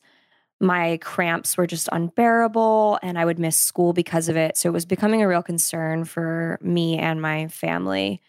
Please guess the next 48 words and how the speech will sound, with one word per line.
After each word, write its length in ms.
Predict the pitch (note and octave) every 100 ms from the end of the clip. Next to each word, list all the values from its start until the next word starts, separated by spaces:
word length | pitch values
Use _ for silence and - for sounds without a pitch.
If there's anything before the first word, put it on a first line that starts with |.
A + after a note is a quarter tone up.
| _ _ _ -
And 420 | F#3+ F#3 F3+ F3+
so 160 | F3 G3+
I 100 | F#3+
was 120 | G3+ -
on 220 | F3+ A3
it 120 | C4
for 120 | -
about 260 | C4 C4 - -
three 360 | G3 F#3+ G3+ G3+
or 120 | G3
four 280 | - F#3+ F3+
years. 580 | F3 E3+ E3 G3 C4
And 140 | A#3+ F#3
then 100 | F3+
when 120 | F3
I 40 | E3+
was 160 | E3 -
eighteen, 580 | F3 - - F3+ F3
I 120 | E3+ E3
kinda 240 | E3+ E3+
started 400 | - E3+ E3 D#3+ _ _ _ _
forming 640 | - - F3+ E3+ E3+ E3 E3
ideas 600 | E3+ E3 E3 E3 D#3+ D#3+
of 180 | D#3+ -
health 320 | E3 D#3+ D#3+
of 80 | E3
my 180 | D#3 -
own 480 | D#3 D#3 F3 A#3+ C4+ - _ _ _ _
and 260 | G3 F#3+ F#3
was 120 | F3+
a 40 | F3
little 220 | F3 E3+
skeptical 560 | - E3 - G3 -
about 280 | B3 C4 C4+
it. 220 | D4 D4
So 140 | - G3+
I 60 |
decided 500 | F#3+ F#3 F3+ F3 F3
to 100 | E3+
just 440 | F3 E3+ - - _
quit 320 | - F3+ -
the 100 | -
hormonal 460 | F3 - F#3 F3 F3
birth 200 | E3+ D#3+
control 320 | F#3 E3+ E3+
pills 460 | - E3+ E3 F3+ -
cold 320 | - F3 D#3+
turkey, 600 | - E3 - A#3 C4+ C#4